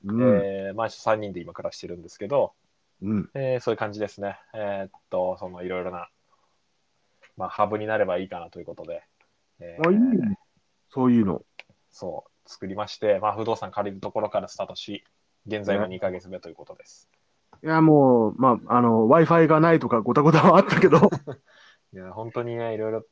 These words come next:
Speaker 2: ごたごたが、始めるとね、ごたごたがあるんですよ。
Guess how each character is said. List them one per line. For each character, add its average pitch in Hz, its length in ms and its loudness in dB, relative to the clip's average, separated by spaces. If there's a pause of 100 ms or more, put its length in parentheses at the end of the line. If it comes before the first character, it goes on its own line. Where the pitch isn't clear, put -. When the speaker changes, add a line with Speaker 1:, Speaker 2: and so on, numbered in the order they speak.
Speaker 2:
ご 110 140 -10
た 120 160 2
ご 127 120 2
た 123 160 2
が、 123 120 -2
始 131 360 -10
め 156 160 -4
る 156 240 -6 (600)
と 139 120 -10
ね、 135 140 -10
ご 110 140 -8
た 110 140 -6
ご 117 120 -10
た 113 100 -2
が 113 120 2
あ 113 40 2
る 110 100 -6
ん 90 80 -14
で 85 60 -14
す - 160 -18
よ。 - 200 -14